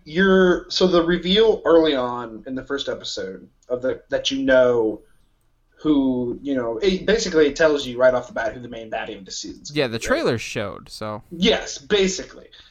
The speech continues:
Speaker 1: Um, all but said it and whatnot. But to me, w-, and this is, again, you're starting out, and we'll see how you feel about it at, at the end of the season. But for me,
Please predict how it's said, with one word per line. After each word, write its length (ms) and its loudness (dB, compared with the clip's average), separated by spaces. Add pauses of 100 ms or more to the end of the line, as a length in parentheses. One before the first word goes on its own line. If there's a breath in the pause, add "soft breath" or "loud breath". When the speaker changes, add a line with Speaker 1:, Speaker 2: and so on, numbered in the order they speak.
(200 soft breath)
Speaker 1:
Um, 480 0 (280)
all 260 4
but 220 2
said 280 -2
it 200 -4
and 240 -12 (180)
whatnot. 480 -18 (120)
But 380 -2 (1000)
to 160 2
me, 760 0 (1300)
w-, 260 -14 (340 loud breath)
and 200 -2
this 220 0
is, 160 0
again, 520 2
you're 260 2
starting 440 2
out, 340 2
and 160 -4
we'll 100 2
see 280 -2
how 180 2
you 180 -6
feel 260 -2
about 240 -2
it 40 -4
at, 300 -6
at 200 0
the 100 -6
end 80 -6
of 60 -6
the 60 -6
season. 600 -2 (460 soft breath)
But 120 0
for 160 -4
me, 640 2